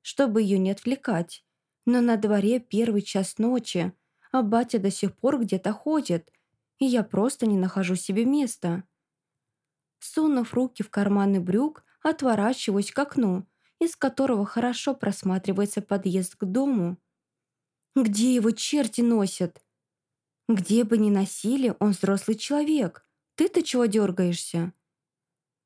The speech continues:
Но вот и как ей объяснить? Я ведь сам почти ничего не знаю. Батя только сказал, что у него наметились какие-то проблемы.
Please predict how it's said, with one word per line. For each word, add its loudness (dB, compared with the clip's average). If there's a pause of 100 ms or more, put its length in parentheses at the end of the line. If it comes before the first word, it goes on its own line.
(120)
Но 2
вот 0
и 2
как -2
ей 2
объяснить? -2 (340)
Я 4
ведь 0
сам -2
почти -4
ничего 0
не 2
знаю. 0 (420)
Батя 2
только -2
сказал, -2
что -8
у -2
него 0
наметились 0
какие-то -2
проблемы. -2